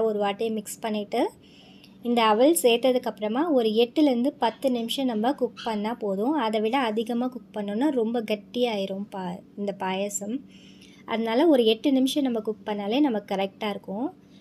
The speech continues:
நான் இந்த ஸ்டேஜ் வந்ததுக்கப்புறமா நம்ம வடிகட்டி எடுத்து வச்சிருக்க வெள்ளை பாகு வந்து நான் முக்கால் கப்பு வந்து ஃபஸ்ட்டு சேர்த்துக்கிறேன். சேர்த்துட்டு ஒரு வாட்டி நல்லா மிக்ஸ் பண்ணிட்டு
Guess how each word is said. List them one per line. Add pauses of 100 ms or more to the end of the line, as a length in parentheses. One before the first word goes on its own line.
(260)
நான்
இந்த (160)
ஸ்டேஜ் (100)
வந்ததுக்கப்புறமா (140)
நம்ம (100)
வடிகட்டி
எடுத்து
வச்சிருக்க (160)
வெள்ளை (120)
பாகு
வந்து (600)
நான்
முக்கால்
கப்பு
வந்து
ஃபஸ்ட்டு
சேர்த்துக்கிறேன். (520)
சேர்த்துட்டு (120)
ஒரு
வாட்டி (100)
நல்லா (100)
மிக்ஸ்
பண்ணிட்டு